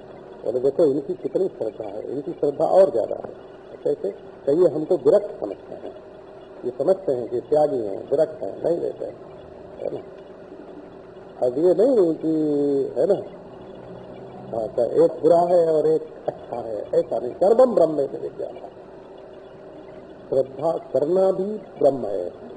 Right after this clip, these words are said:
न करना भी, चलो, वृत्ति बनाने की खटपट ही गई, न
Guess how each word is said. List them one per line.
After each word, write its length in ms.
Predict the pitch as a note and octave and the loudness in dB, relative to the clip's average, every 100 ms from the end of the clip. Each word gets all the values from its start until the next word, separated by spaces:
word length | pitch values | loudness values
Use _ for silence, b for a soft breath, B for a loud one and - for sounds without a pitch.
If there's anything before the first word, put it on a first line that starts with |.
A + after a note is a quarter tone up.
| - - - - - - - - - | -16 -16 -18 -18 -20 -20 -20 -20 -10
न 400 | A#2 C3 D#3+ G3 F#3+ | -6 2 4 4 4
करना 360 | D3 D#3 G3 G3 | 4 4 2 2
भी, 380 | B2+ A2 G2 F2+ - - - - | 0 -6 -8 -12 -16 -20 -20 0
चलो, 180 | E3 F#3 | 4 6
वृत्ति 440 | D3+ D#3+ - F#3 | 4 0 0 0
बनाने 400 | C#3+ D3 F3 G3 | 2 0 2 0
की 160 | F#3 E3 | 0 -6
खटपट 440 | - D3 - F3+ | -2 0 2 2
ही 140 | F3+ C3 | 2 2
गई, 200 | A2+ G#2+ | 0 0
न 420 | G2+ G#2 C3+ | -4 -4 -2